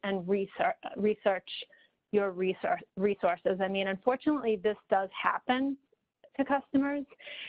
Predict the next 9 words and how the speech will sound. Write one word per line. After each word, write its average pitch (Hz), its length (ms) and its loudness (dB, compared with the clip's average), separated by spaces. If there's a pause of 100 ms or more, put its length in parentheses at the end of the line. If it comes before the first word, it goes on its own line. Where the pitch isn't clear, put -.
There's 214 260 6
this 214 120 2 (100)
issue 240 420 2
around, 190 400 0
like, 185 220 0 (100)
not 196 380 0
knowing 208 580 -2
what 190 180 0
accommodation 190 800 -6